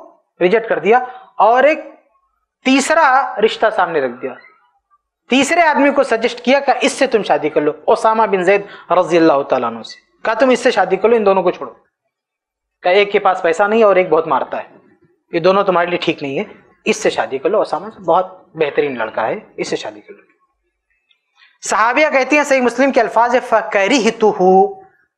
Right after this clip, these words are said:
कि अल्लाह के नबी सल्लल्लाहु अलैहि वसल्लम ने जिस लड़के को पसंद किया था,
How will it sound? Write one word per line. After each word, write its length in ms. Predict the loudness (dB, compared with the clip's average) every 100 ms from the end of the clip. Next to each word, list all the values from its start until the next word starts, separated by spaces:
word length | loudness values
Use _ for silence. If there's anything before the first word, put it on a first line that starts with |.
| _ _ _ _ _ _ _ _ _
कि 60 | 0
अल्लाह 260 | 2 2 2
के 120 | 0
नबी 260 | 0 0
सल्लल्लाहु 720 | 0 0 2 4 4 4 4
अलैहि 200 | 4 4
वसल्लम 280 | 2 2 2
ने 220 | 2 2
जिस 280 | 2 0 0
लड़के 360 | 0 0 2 0
को 160 | 2
पसंद 400 | 0 0 0 -4
किया 220 | -6 -8 -6
था, 500 | -6 -8 -8 _